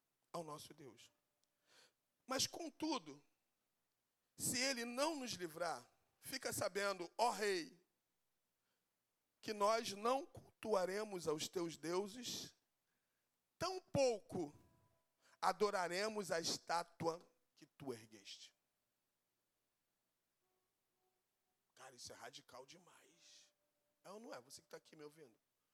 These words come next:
Você que tá em casa me ouvindo. Ele tá falando de duas coisas aqui. Primeira coisa, ele tá falando da estátua, que ele não ia se curvar, e nem diante do Deus de Nabucodonosor.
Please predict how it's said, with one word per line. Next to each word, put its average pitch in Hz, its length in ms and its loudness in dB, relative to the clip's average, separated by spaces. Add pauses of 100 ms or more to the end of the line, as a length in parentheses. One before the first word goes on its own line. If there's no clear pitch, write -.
(260)
Você - 140 -16
que - 80 -20
tá 160 80 -14
em 156 40 -20
casa 139 300 -12
me 139 80 -16
ouvindo. 131 320 -20 (2000)
Ele 151 140 -10
tá - 100 2
falando 190 220 0
de 175 80 -8
duas - 260 -4
coisas 180 220 -8
aqui. 113 240 -18 (1000)
Primeira 214 360 2
coisa, 220 360 2
ele 202 80 -4
tá 196 120 0
falando 151 520 -2 (200)
da 147 120 0
estátua, 175 640 2 (1120)
que - 80 -4
ele 156 140 0
não 180 160 -2
ia 233 80 0
se - 140 -6
curvar, 160 380 -4 (800)
e 151 100 -10
nem 170 260 -6
diante 165 460 -6
do 233 140 -14
Deus 143 600 -10 (400)
de 143 100 -20
Nabucodonosor. 135 720 -14